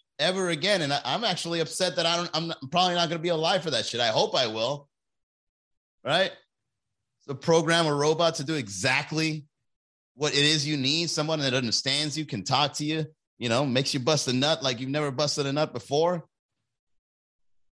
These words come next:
"Ah, leave me alone for a while. I'm busy." No problem. Right? "I come back. I need a cuddle." <laughs> Uh,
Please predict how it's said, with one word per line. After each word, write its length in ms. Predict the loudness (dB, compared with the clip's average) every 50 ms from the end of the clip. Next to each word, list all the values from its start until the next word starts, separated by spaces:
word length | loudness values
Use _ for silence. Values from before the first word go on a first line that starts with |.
| _ -4 0
"Ah, 240 | 2 4 4 4 4
leave 140 | 2 2 0
me 80 | 0
alone 220 | 2 2 2 2 2
for 140 | 2 0 0
a 60 | 2
while. 220 | 2 0 0 -2
I'm 100 | -2 -2
busy." 360 | -2 -4 -4 -4 -6 -10 -10 -12
No 180 | -12 -10 -10 -10
problem. 500 | -8 -4 -4 -2 -2 -2 -4 -6 -8 -10 _ _ _ _ _ _ _ _ _ _ _ _ _ _ _ _ _ _ _ _ -6
Right? 240 | -6 -4 -4 -6 -8 _ _ _ _ _ _ _ _ _ _ _ _ _ _ _ _ _ _ _ _ _ _ 0
"I 100 | 2 4
come 220 | 4 2 4 4
back. 540 | 4 4 6 4 2 2 0 -4 -10 -14 _ _ _ _ _ -20 -20 -20 -4 _
I 120 | 2 2 4
need 180 | 4 2 2
a 60 | 0 0
cuddle." 580 | 0 2 4 4 4 4 4 2 2 -2 -6 -16 -20 -20 -20 -18 -18 -18 -18 -14 -12 -12
<laughs> 680 | -12 -12 -14 -18 -20 -18 -16 -16 -16 -14 -14 -16 -16 -16 _ _ _ _ _ _ _ _ _ _ _ _ _ _ _ _ _ _ _ _ _ _ _ _ _ _ _ _ _ _ _ _ _ _ _ _ _ _ _ _ _ _ _ _ -4
Uh, 540 | 0 2 4 6 6 6 4 2 0 -4